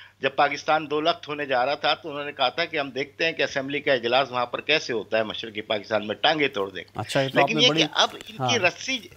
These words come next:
Speaker 1: रस्सी जल गई है, लेकिन इनकी पैंतीस साला जो कारकर्दगी है
Speaker 2: हम्म।
Speaker 1: वो बल नहीं गए हैं।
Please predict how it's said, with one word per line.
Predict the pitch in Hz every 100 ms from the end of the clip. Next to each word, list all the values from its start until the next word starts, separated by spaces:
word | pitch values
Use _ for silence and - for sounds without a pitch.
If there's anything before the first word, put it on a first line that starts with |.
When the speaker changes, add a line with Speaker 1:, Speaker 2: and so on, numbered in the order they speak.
| - -
Speaker 1:
रस्सी | 147 165 - 269
जल | 170 160 185
गई | 226 220
है, | 143 196
लेकिन | 233 185 233 214
इनकी | 165 175 240
पैंतीस | 233 175 170 240 233 -
साला | 156 185 196
जो | 165 180
कारकर्दगी | 170 127 - 143 135 196 226
है | 135 110
Speaker 2:
हम्म। | 170 - - 127
Speaker 1:
वो | 214 -
बल | 170 226
नहीं | 175 170 196
गए | 139 113
हैं। | 101 90